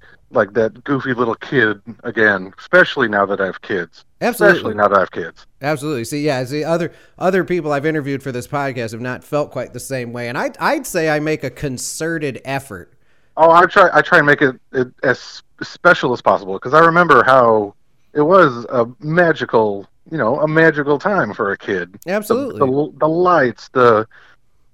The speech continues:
Speaker 1: the, the snow, the, the gifts. I mean, the gifts are a small part of it, but it's, for a kid, that's
Speaker 2: Yeah, well,
Speaker 1: whoa.
Speaker 2: yeah, the entire aesthetic of the world
Speaker 1: Everything,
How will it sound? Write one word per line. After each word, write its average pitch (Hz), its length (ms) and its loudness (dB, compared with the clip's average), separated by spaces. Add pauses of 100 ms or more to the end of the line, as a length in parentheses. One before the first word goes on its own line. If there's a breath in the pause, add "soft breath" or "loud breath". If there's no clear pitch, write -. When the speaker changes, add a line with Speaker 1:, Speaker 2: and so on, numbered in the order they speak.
(100)
Speaker 1:
the, 113 180 -4 (100)
the 120 100 -4
snow, 131 840 4
the, 101 260 -4 (580)
the 110 200 -8
gifts. 147 340 0
I 147 40 -8
mean, 147 280 -4 (120)
the 131 80 -2
gifts - 280 0
are 107 380 2 (500)
a - 60 -10
small 123 260 0
part 175 240 4
of 107 80 -2
it, 101 120 -4
but 107 140 -2
it's, - 420 -10 (180)
for 170 160 0
a 117 60 -4
kid, 160 300 0
that's - 360 -6 (720)
Speaker 2:
Yeah, 247 220 -6
well, 165 180 -4
Speaker 1:
whoa. 185 540 2 (140)
Speaker 2:
yeah, 254 200 0
the 175 160 -2
entire 185 480 -2
aesthetic 160 760 -4
of 135 220 -8
the 131 100 -6
world 143 420 0
Speaker 1:
Everything, 160 380 0